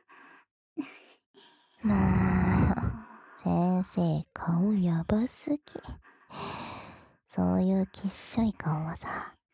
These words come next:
家でおなる時だけにしとけ。乳首もこんなに尖らせちゃって。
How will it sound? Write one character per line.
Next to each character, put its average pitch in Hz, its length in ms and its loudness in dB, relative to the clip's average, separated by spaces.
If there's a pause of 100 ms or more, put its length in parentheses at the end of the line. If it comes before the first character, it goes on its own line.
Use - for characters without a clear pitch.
(580)
家 247 280 0
で 214 80 0
お 190 140 2
な 233 160 0
る 247 100 -8
時 - 240 -14
だ 190 140 -4
け 269 160 -2
に 214 100 2
し - 100 -12
と - 160 -6
け。 - 80 -20 (1600)
乳 - 200 -12
首 - 300 2
も - 140 -2
こ - 180 -4
ん 294 260 2
な 320 100 2
に 330 140 -2
尖 - 300 -2
ら 269 100 2
せ 202 140 -2
ち - 100 -8
ゃ - 40 -10
っ - 40 -10
て。 - 180 -12